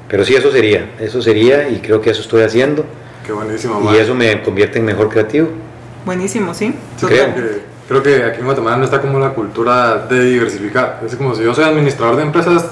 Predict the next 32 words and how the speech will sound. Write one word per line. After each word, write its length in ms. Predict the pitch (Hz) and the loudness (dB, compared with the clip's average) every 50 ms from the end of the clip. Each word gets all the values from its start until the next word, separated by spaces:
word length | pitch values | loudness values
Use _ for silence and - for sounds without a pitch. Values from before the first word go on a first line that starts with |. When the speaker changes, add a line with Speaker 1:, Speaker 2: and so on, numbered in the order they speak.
| - - 120 | -10 -10 -6
Speaker 2:
bueno, 180 | 120 127 117 110 | -4 -2 -2 -2
a 20 | |
mi 100 | 110 113 | -2 -4
trabajo, 720 | 110 113 107 104 117 147 156 156 156 170 170 170 170 156 135 | -2 -2 0 2 4 4 2 2 0 -2 -2 -2 -2 -2 -2
y 60 | 131 | -4
por 200 | 127 - - 110 | -4 -4 -6 -6
ejemplo, 220 | 104 110 113 117 120 | -6 -4 -4 -4 -4
si 100 | 117 117 | -4 -4
yo 100 | 110 110 110 | -4 -4 -2
quiero 240 | 117 127 131 123 - | 0 0 0 0 -2
tal 200 | - 107 101 101 | -4 -4 -2 0
vez 220 | 107 113 117 - - - - - - - - | 0 -2 -2 -4 -8 -12 -16 -18 -16 -10 -6
cambiarme, 380 | - 120 123 127 135 143 151 151 | -6 -4 -2 0 0 0 -2 -2
pues 180 | - - 107 | -4 -4 -6
me 120 | 104 104 101 | -6 -6 -4
cambio 400 | - 139 156 156 143 131 127 120 | -2 -2 0 0 0 0 0 0
de 80 | 120 | -2
administrador 480 | 117 113 113 110 113 110 110 110 107 110 | -4 -4 -4 -6 -8 -6 -4 -4 -4 -4
de 60 | 113 | -4
empresas, 260 | 110 113 139 139 - - | -4 -2 -2 -2 -2 -4
pero 120 | 123 107 | -6 -6
no 140 | 107 110 117 | -4 -4 -4
es 80 | 117 120 | -4 -4
como, 340 | - 135 131 123 110 98 - - - - - - - - - - - - - - | -2 -2 -2 -2 -2 -4 -6 -10 -12 -14 -14 -14 -14 -14 -16 -16 -16 -16 -16 -10
no 160 | 117 117 120 | -6 -2 0
di-, 220 | 131 139 139 139 135 127 | 0 0 0 -2 -4 -4
der-, 220 | 135 127 117 - - 123 120 | -2 -2 -2 -4 -8 -8 -4
diversifica 680 | 131 123 123 120 - - 101 - 139 139 - - 107 | -2 0 0 0 -2 -6 -8 -8 -8 -8 -6 -6 -4
la 60 | 101 | -4
gente. 240 | 101 120 120 127 113 | -4 -4 -2 -2 0
Creo, 120 | 113 120 | 2 4
Speaker 1:
Sí. 60 | 113 | 4